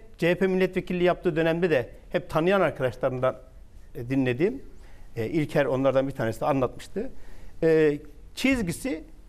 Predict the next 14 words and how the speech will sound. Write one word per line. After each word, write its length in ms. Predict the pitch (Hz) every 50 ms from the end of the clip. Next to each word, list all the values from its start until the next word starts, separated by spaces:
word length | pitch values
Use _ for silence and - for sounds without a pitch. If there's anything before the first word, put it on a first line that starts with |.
| - - - - -
Kemalist, 540 | - 262 269 262 233 214 185 208 226 - - - - - - - - - - - - - - - -
e, 400 | 165 160 156 156 151 151 147 143 -
ulusalcı, 760 | 220 247 277 233 - - 220 185 160 143 156 196 226 311 - - - - - - - - - - - - 170
e, 240 | 180 185 190 170
bir 160 | 233 277 240 -
çizgi. 440 | - 247 214 160 131 113 101 101 - -
Ha, 380 | - 277 262 160 113 - - -
o 100 | 269 285
çizginin 400 | - 302 285 226 214 247 294 294
gereğini 300 | 262 247 247 254 254 254
yapıyor. 340 | 240 - 247 - 113 95 92 - - - - - - - - - - - -
Şu, 160 | - - - - - - - - - 139 147 143
bu 480 | 143 147 220 294 330 330 302 254 - -
mesele 600 | 151 160 196 190 - 220 208 254 285 277 277 -